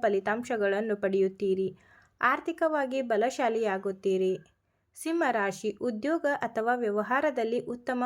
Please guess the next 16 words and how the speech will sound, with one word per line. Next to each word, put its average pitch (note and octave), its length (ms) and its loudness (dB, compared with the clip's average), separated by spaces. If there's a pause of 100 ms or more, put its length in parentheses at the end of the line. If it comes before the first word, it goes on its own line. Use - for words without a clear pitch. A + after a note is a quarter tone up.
ಅವಕಾಶಗಳು A3 680 0
ದೊರೆಯುತ್ತವೆ. G3 680 0 (400)
ಇದ್ದಕ್ಕಿದ್ದಂತೆ A#3+ 920 0
ಅನಿರೀಕ್ಷಿತ B3+ 880 -2
ಮೂಲದಿಂದ A3 640 0
ಹಣವನ್ನು A#3 560 0
ಪಡೆಯಬಹುದು. G3+ 960 -4 (220)
ಆತ್ಮವಿಶ್ವಾಸ B3+ 880 0
ಹೆಚ್ಚಾಗಲಿದೆ. G3+ 1000 -2 (720)
ಕರ್ಕಾಟಕ C#4 640 2
ರಾಶಿ. G#3 400 0 (100)
ಆಸ್ತಿ D4 400 0
ಮತ್ತು C#4 320 -4
ಶಾಶ್ವತ C4 600 0
ಲಾಭದ G#3+ 500 0
ಸಮಯ. G#3 440 -4